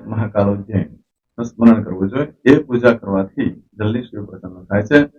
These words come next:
અને બીજી વાત કે દરેક જીવ માટે આજે સોમનાથનું અને ઉજ્જૈનના મહાકાલનું સ્મરણ કરી કોઈ પણ શિવાલયમાં મહાદેવનું પૂજન કરવામાં આવે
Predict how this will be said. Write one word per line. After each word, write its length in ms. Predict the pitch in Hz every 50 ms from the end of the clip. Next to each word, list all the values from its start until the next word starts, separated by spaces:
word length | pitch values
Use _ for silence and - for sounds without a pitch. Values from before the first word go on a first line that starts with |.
| _ _ _ _ _
અને 140 | - 123 139
બીજી 460 | 127 123 123 120 143 143 123 120 120
વાત 380 | 120 120 117 113 113 113 - -
કે 100 | 143 143
દરેક 360 | - 120 120 147 156 143 -
જીવ 220 | 113 123 143 147 135
માટે 440 | 113 - - - _ - - - - _ _ -
આજે 320 | 110 113 123 131 135 131 - _ _ _ _ _ _ _ _ _ _ _ _ _ _ -
સોમનાથનું 600 | 123 120 117 120 127 131 131 131 139 147 143 135
અને 320 | 123 123 117 110 117 117 - -
ઉજ્જૈનના 500 | 110 107 104 110 120 120 120 117 113 107
મહાકાલનું 500 | 101 104 117 110 101 107 104 104 107 104
સ્મરણ 380 | - _ - 98 95 98 98
કરી 220 | 95 - 127 143 139 - _ _ _ _ _ _
કોઈ 120 | - 135
પણ 160 | 135 - 135
શિવાલયમાં 500 | 117 - 110 110 110 107 107 110 107 107
મહાદેવનું 460 | 107 104 107 104 101 107 113 117 - -
પૂજન 260 | 107 110 143 165 156
કરવામાં 400 | 135 110 101 92 92 90 85 85
આવે 120 | 92 98